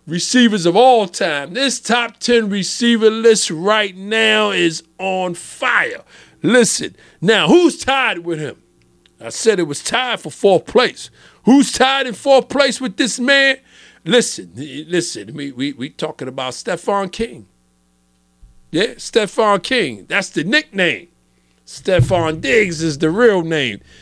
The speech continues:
Diggs from them Buffalo Bills. Listen, Diggs is a dog. He's a dog. Slot receiver dog. Oh, I love his game. My God. Love this young man's game.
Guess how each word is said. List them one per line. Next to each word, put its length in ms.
Diggs 360
from 200
them 220
Buffalo 480
Bills. 720
Listen, 540
Diggs 340
is 140
a 100
dog. 480
He's 360
a 60
dog. 720
Slot 540
receiver 580
dog. 720
Oh, 280
I 120
love 340
his 220
game. 440
My 500
God. 440
Love 300
this 240
young 260
man's 320
game. 400